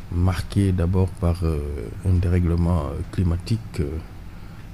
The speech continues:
au niveau planétaire. Je veux dire, euh, ces problèmes que nous rencontrons sont des problèmes récurrents ailleurs. Euh, il y a une semaine, je pense que vous avez vu ce qui s'est passé à Dubaï et également dans les Émirats, euh, ou ailleurs d'ailleurs.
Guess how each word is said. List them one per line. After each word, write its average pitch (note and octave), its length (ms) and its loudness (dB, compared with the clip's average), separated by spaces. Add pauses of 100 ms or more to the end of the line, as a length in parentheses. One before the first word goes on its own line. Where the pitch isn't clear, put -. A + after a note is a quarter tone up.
(220)
au G2 60 4
niveau G2 240 6
planétaire. E2 640 0
Je - 320 -8
veux F#2+ 60 2
dire, F2+ 120 0
euh, D#2 220 -4
ces - 260 -2
problèmes A2 440 2
que A#2 100 -2
nous A2 160 6
rencontrons G2 680 2
sont G#2 200 -2
des E2+ 100 0
problèmes G#2 400 2
récurrents G#2+ 540 4
ailleurs. F2+ 280 0 (920)
Euh, F#2+ 120 0
il A2 100 4
y G#2+ 80 6
a G2+ 60 4
une G2+ 180 4
semaine, A2 480 4
je F#2+ 120 4
pense F#2+ 240 0
que - 80 -2
vous F#2 120 4
avez F2 140 6
vu G#2 160 4
ce G#2 140 -2
qui F#2+ 160 -2
s'est D#2+ 140 -2
passé F2+ 300 0
à F2+ 60 2
Dubaï F2+ 480 2
et E2+ 320 -2
également E2+ 380 2
dans E2 100 0
les E2 240 0
Émirats, E2 420 0 (840)
euh, - 60 -2 (240)
ou A#2+ 140 4
ailleurs G#2+ 320 6
d'ailleurs. E2 360 -2